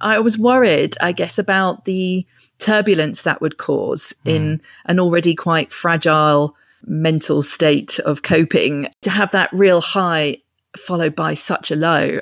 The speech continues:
Speaker 1: I was scared of that. And, uh, and then the second thing that was interesting was that that one daily call at the beginning of the journey, the radio operator at the other end that would answer that call every day, to start off with, they were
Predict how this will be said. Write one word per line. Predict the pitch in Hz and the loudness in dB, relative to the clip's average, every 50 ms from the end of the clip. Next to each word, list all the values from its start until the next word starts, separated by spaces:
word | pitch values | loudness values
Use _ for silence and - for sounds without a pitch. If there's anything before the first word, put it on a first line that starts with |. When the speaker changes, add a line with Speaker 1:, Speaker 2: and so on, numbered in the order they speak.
| - - _ | -10 -10 _
Speaker 1:
I | - 185 190 | 0 0 2
was | 185 190 - | 2 0 0
scared | - - 226 208 202 185 | 0 0 2 2 2 0
of | 147 - | -2 -4
that. | - 120 120 131 120 - - - - - | -4 -4 -4 -4 -4 -6 -12 -14 -14 -10
And, | 160 170 175 180 180 | -8 -6 -4 -2 -2
uh, | 180 180 175 175 180 - - _ - - - - - | 0 0 0 0 -2 -4 -6 _ -20 -18 -10 -2 2
and | 233 233 | 2 4
then | 262 262 | 4 4
the | 262 277 | 2 0
second | - - 370 - - 330 | 2 0 0 0 -2 -2
thing | 330 302 262 | -2 -2 -2
that | 226 | -2
was | 190 214 | -2 -2
interesting | 226 214 208 - 202 - - 196 196 | -2 -2 -2 -2 -2 -2 -4 -4 -4
was | 208 208 - | -4 -4 -4
that | 240 233 - | -6 -4 -2
that | 285 285 - - - | -4 -4 -4 -6 -4
one | 233 254 262 269 262 | -2 0 2 2 2
daily | 233 240 214 214 214 208 | 4 4 2 2 2 -2
call | - - 233 202 160 - - | 0 2 4 4 4 4 2
at | 214 - | 0 0
the | 226 | 0
beginning | 233 269 247 302 330 320 294 294 | 0 0 -2 -2 -2 -2 -2 -2
of | 226 | -2
the | 226 202 | -2 -2
journey, | - - 170 156 147 143 143 156 151 165 - _ | -2 0 0 0 -2 -2 -4 -4 -6 -8 -2 _
the | 208 202 | 0 2
radio | 214 254 277 247 247 196 165 156 | 4 4 4 4 4 4 4 4
operator | 151 - - 147 123 127 151 - - 123 131 151 165 170 180 - | 2 2 0 0 0 0 0 -2 -2 -2 -2 0 -2 -2 -4 -4
at | 175 170 - | -4 -4 -2
the | - 175 | 0 0
other | 170 165 175 165 170 | 0 2 2 2 2
end | 156 139 135 147 147 | 0 0 -2 -2 -4
that | - - | -4 -4
would | 165 151 165 | -2 -2 0
answer | 165 175 - - - - | -2 -2 -4 -6 -4 -2
that | 143 135 - - | -2 -2 -2 -4
call | - - 139 - 143 143 | -4 -4 -2 -2 -2 -2
every | - - 143 151 | -4 -6 -6 -6
day, | 147 127 117 127 120 - - - - - - - - - | -6 -6 -4 -4 -4 -6 -8 -10 -16 -18 -18 -18 -8 -6
to | - | -4
start | 202 - - 262 262 - | -2 0 0 0 2 2
off | - 233 226 - - | 2 0 0 0 0
with, | 160 147 147 156 - _ | 0 0 0 -2 -2 _
they | 233 226 233 | 0 2 4
were | 233 226 220 208 208 | 4 4 4 2 2